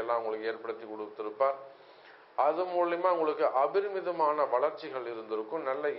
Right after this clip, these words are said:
income இருந்திருக்கும். இப்போ அந்த ராகு என்ன செய்யறாருன்னா, ஒன்பதாவது வீட்டுக்கு சென்று விடுகிறார். மார்ச் மாசம் ரெண்டாம் தேதியிலிருந்து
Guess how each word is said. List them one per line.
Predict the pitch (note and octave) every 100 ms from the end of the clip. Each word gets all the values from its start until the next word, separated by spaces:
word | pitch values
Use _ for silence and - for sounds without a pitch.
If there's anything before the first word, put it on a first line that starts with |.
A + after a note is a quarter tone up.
| C#3+
income | F3 F3+ D3+ B2
இருந்திருக்கும். | A2+ F#2 E2+ E2 - - - - - - - - - F#3
இப்போ | G#3+ G3 G3 C#3+
அந்த | E3+ F#3+ F3
ராகு | D#3 D3+ F#3+ G#3+ F#3
என்ன | D#3 F3 F3
செய்யறாருன்னா, | D3+ C3 A#2+ C#3+ E3+ B2 A#2
ஒன்பதாவது | C#3+ F3+ F#3 F#3 F3+ D#3+
வீட்டுக்கு | D3+ - C#3+ D3 -
சென்று | C3+ B2+ C3
விடுகிறார். | A#2+ A#2 G#2+ G#2 G#2+ G#2 - - - - - - - - - - - - - - D3+
மார்ச் | D#3+ G3 G3+ F#3
மாசம் | F3 E3+ C#3+
ரெண்டாம் | D3 E3+ E3+
தேதியிலிருந்து | D#3 D3 C3 -